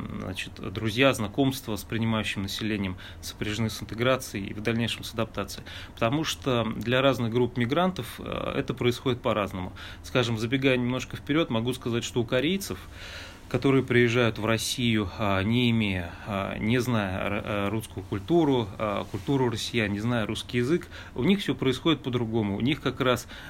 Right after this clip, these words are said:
ам, соци-, э, связывающий социальный капитал, то есть знакомства, контакты, друзья среди своих связаны с, а, интеграцией, адаптацией. Почему?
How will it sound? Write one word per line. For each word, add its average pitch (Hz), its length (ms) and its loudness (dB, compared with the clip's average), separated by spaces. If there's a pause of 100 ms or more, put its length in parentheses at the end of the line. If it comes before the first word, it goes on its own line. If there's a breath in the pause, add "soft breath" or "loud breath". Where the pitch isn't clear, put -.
(120)
ам, 101 520 0
соци-, 131 400 0
э, 110 440 0
связывающий 117 720 2
социальный 101 460 -2
капитал, 104 520 -2
то 117 80 -2
есть 95 260 -4 (260 loud breath)
знакомства, 117 600 0
контакты, 113 520 0
друзья 113 360 0
среди 113 320 -4
своих 120 600 -2 (260 loud breath)
связаны 107 760 0
с, - 240 -4
а, 104 300 -4
интеграцией, 123 680 2
адаптацией. 101 640 -6
Почему? 127 480 0